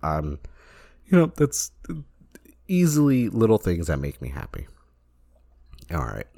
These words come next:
but let's talk about games, 'cause I'm playing a lot, a lot of games. For starters,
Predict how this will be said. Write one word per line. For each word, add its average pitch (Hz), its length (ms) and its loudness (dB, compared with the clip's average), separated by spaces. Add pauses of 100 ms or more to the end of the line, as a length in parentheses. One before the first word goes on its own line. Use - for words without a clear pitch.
(200)
but 92 300 0 (880)
let's - 140 -12
talk 135 160 2
about 80 160 -2
games, 80 560 -4 (720)
'cause 80 400 -4 (180)
I'm 98 120 -6
playing 78 240 -4
a 69 40 -6
lot, 69 500 -6
a - 60 -8
lot 101 240 4
of 76 80 -2
games. 73 440 -6 (2500)
For 120 100 2
starters, 107 580 2